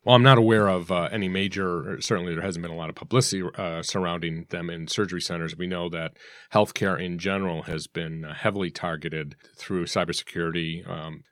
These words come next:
uh, threats, and, uh, thought that this would be a good topic to discuss. So I'm, I have two experts on it with me, and, uh, we're gonna talk a little bit about how we can protect our surgery centers and, and the, the different types of threats that,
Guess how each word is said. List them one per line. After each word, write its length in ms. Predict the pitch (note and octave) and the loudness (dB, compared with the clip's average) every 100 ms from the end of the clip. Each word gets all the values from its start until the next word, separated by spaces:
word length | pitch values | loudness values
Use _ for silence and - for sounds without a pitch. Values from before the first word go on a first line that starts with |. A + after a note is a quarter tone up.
| _ | _
uh, 120 | F2+ | -10
threats, 480 | D#2+ - F2 D2 - | -8 0 0 0 -6
and, 320 | E2+ F2 E2+ | -6 -6 -6
uh, 220 | E2+ E2 | -6 -6
thought 260 | E2 A#2 G2 | 0 0 0
that 200 | F#2 - | -2 -6
this 180 | G#2+ - | -8 -6
would 100 | F2 | -4
be 120 | F#2 | -4
a 60 | E2 | -2
good 200 | F#2+ E2 | -4 -4
topic 400 | E2+ D#2+ E2+ - | -8 -8 -10 -12
to 80 | |
discuss. 480 | D#2+ D#2+ - D2 - | -14 -8 -6 -4 -4
So 400 | - - F2 E2 - - - - | -4 -2 -4 -6 -10 -20 -20 -8
I'm, 260 | G2 F2 - | -6 -4 -4
I 120 | G#2+ | -2
have 180 | F#2+ G2 | -2 -2
two 240 | - B2+ | 4 8
experts 380 | C3 - C#3 - | 8 8 2 6
on 160 | B2+ C#3+ | 6 6
it 280 | D3 C3 | 6 2
with 220 | B2 C3+ D3 | 4 2 4
me, 180 | D#3+ | 6
and, 220 | G3 G#2+ G#2+ | 6 4 2
uh, 80 | G2+ | 2
we're 120 | A2+ | 2
gonna 160 | B2 | 2
talk 240 | G#2 A#2 G#2+ | 6 4 4
a 40 | |
little 200 | A2 G#2+ | -2 0
bit 100 | G2+ | 0
about 300 | G2+ G2 F#2+ | 0 0 0
how 180 | F#2 G2 | 2 2
we 160 | F#2+ G2 | 2 -2
can 300 | - F#2 F2 - - - | -2 -4 -6 -16 -20 -6
protect 340 | - D3 C#3 | 8 8 10
our 80 | A#2+ | 4
surgery 360 | - A#2+ G#2+ A2 | 6 2 2 0
centers 420 | G#2 G2+ G#2 F#2 | 0 0 0 -2
and, 340 | F2+ F2 E2+ | -4 -4 -6
and 380 | - F#2 F2 F2 | -6 -6 -6 -8
the, 200 | F2 E2+ | -8 -8
the 80 | E2+ | -8
different 280 | F#2 G#2 G2+ | -6 -4 -4
types 200 | F#2 E2+ | -6 -6
of 80 | F2 | -6
threats 340 | - F2+ - | -4 -4 -4
that, 280 | - F2 E2+ | -4 -4 -4